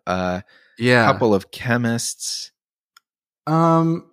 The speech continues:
Speaker 2: it's kind of embarrassing for me to say, but, you know, the performing arts.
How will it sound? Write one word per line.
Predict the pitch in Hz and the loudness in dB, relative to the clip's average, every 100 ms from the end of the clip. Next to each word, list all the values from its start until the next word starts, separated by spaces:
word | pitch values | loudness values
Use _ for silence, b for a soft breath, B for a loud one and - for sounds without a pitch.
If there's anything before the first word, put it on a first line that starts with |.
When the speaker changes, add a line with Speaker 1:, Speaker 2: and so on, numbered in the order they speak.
| 165 | -8
Speaker 2:
it's | 156 | -4
kind | 208 | 0
of | 226 | 2
embarrassing | 190 113 110 117 113 110 95 98 104 | 2 2 2 2 0 -4 -4 -6 -8
for | - 104 | -6 0
me | 101 | 0
to | 95 | 0
say, | 95 - 104 85 | -2 2 2 2
but, | 78 82 69 - | 0 -4 -6 -10
you | 87 | -14
know, | 60 82 | -14 -14
the | 95 | -8
performing | - 101 98 90 85 80 | -4 -2 0 -2 -2 -8
arts. | 65 64 - - - | -10 -12 -8 -8 -8